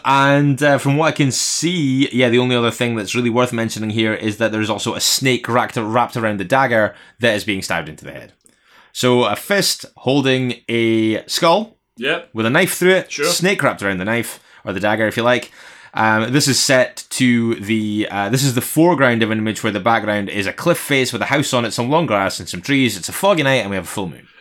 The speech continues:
Speaker 2: And you've missed one lonely bat.
Speaker 1: And a solitary bat.
Speaker 2: <laughs>
Speaker 1: And friendless Bob the Bat. Okay, as ever, I will need a moment.
Speaker 2: Yeah, I think this house is, uh, gonna wind up the victim of erosion.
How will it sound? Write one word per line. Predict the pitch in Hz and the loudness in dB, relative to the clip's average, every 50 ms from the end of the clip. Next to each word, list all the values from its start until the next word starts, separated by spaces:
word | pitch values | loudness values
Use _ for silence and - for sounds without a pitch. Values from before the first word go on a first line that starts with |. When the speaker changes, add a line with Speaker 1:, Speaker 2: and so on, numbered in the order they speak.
| _ - | _ -14
Speaker 2:
And | 104 110 113 | -10 -8 -6
you've | 110 107 113 | -6 -6 -8
missed | 123 120 120 - - | -8 -10 -10 -10 -10
one | 117 107 123 131 143 156 160 | -10 -8 -6 -6 -6 -6 -6
lonely | 165 156 123 135 143 156 151 151 156 147 | -6 -8 -8 -8 -8 -8 -8 -8 -6 -6
bat. | - 123 127 160 - - - - - _ - - - - - - - _ _ _ _ _ _ _ - | -6 -6 -6 -6 -12 -14 -16 -20 -20 _ -20 -20 -20 -20 -20 -20 -20 _ _ _ _ _ _ _ -2
Speaker 1:
And | 120 120 | 0 0
a | 113 | 0
solitary | - - - 135 143 160 170 170 196 190 202 196 | 0 0 2 4 4 4 4 2 2 0 2 2
bat. | 139 156 185 220 175 - - - - - - | 2 2 2 2 0 -4 -6 -10 -14 -10 -6
Speaker 2:
<laughs> | 277 - - 339 320 - 349 302 - - 269 233 - - - - - - - - - - - - - - - - - | -6 -4 -2 -4 -2 0 0 -2 -2 -2 -4 -4 -4 -6 -10 -10 -10 -10 -12 -12 -12 -14 -18 -18 -18 -16 -12 -8 -6
Speaker 1:
And | 113 113 - | -6 -4 -4
friendless | - - - 160 175 180 175 180 190 156 123 | -4 -2 0 2 2 4 4 2 0 0 2
Bob | 113 127 131 135 135 127 | 2 4 4 4 4 2
the | 143 139 | 0 0
Bat. | 98 104 92 85 82 90 - - - 226 190 - - - - - - - - - - _ - - - _ - - - - _ - - - - _ _ - _ _ _ _ _ _ _ _ _ _ _ _ _ _ _ _ _ _ - - | 0 0 0 0 -2 -6 -10 -10 -8 -6 -6 -6 -8 -10 -12 -12 -12 -14 -16 -16 -14 _ -14 -14 -14 _ -14 -16 -16 -14 _ -8 -8 -8 -8 _ _ -20 _ _ _ _ _ _ _ _ _ _ _ _ _ _ _ _ _ _ -2 0
Okay, | 147 135 151 151 127 113 | 0 2 4 4 4 4
as | 110 117 113 | 4 2 4
ever, | 123 127 110 110 | 4 4 4 4
I | 107 104 104 | 4 4 2
will | 98 98 | 2 0
need | 101 101 | -2 -4
a | 104 | -4
moment. | 101 92 87 82 80 - _ _ | -4 -4 -6 -6 -8 -12 _ _
Speaker 2:
Yeah, | 101 95 98 98 98 117 | -16 -14 -14 -12 -10 -8
I | - | -4
think | 160 175 175 | -4 -4 -2
this | 190 185 180 | -2 -4 -4
house | - 117 120 127 127 117 | -4 -4 -6 -6 -6 -8
is, | 120 110 98 101 | -8 -10 -10 -10
uh, | 98 95 95 95 90 90 _ _ _ 95 | -12 -12 -12 -14 -16 -18 _ _ _ -12
gonna | 107 104 101 98 | -12 -10 -10 -10
wind | 95 98 98 98 98 101 | -12 -12 -12 -12 -10 -10
up | 101 - - 92 | -12 -12 -12 -12
the | 95 92 | -12 -12
victim | 87 107 107 - - - 117 101 104 | -10 -10 -10 -10 -12 -14 -14 -14 -14
of | 101 95 87 90 101 | -14 -18 -20 -20 -18
erosion. | - 95 92 92 98 104 110 110 127 127 120 101 95 - | -14 -14 -12 -12 -10 -10 -10 -10 -10 -10 -12 -14 -14 -18